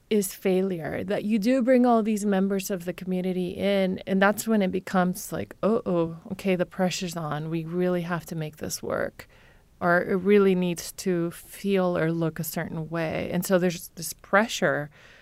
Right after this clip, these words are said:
of trying to accomplish this thing. And I think I'm more afraid of that than actual, the, the physicality of it. I mean, yes, I'm terrified as I'm on the horse, as it's kicking me and stepping on me. And then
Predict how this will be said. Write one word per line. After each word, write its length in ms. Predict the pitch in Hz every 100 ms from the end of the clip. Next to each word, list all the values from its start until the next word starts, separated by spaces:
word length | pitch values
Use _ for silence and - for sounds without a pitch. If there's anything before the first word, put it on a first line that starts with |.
| - _
of 380 | - 175 165 - - _ - _ _ _ _
trying 380 | - 196 196 196
to 120 | 190
accomplish 600 | 190 - 185 190 208 185
this 200 | - 165
thing. 480 | - 208 214 185 180 - - _ _ _ _ _ _ _ -
And 140 | 214
I 240 | - 208 214
think 300 | 240 233 -
I'm 320 | 202 202 240
more 340 | 233 214 196
afraid 380 | 175 - 185 175
of 160 | 175 160
that 320 | 170 180 214
than 180 | 202 190
actual, 680 | 156 180 - 180 165 160 -
the, 320 | 170 82 - -
the 100 | 190
physicality 880 | - 202 196 190 170 170 208 269
of 80 | 302
it. 160 | 339 -
I 40 |
mean, 200 | 220 202
yes, 180 | 202 196
I'm 120 | 185
terrified 580 | 185 175 175 - 165 165
as 160 | 165 175
I'm 140 | 175
on 100 | 156
the 80 | 160
horse, 460 | 143 147 175 233
as 160 | 170 165
it's 200 | - -
kicking 460 | - 208 196 190 185
me 300 | 175 170 165
and 200 | 143 143
stepping 400 | - 196 196 180
on 140 | 165
me. 200 | 160 160
And 120 | 165
then 220 | 165 165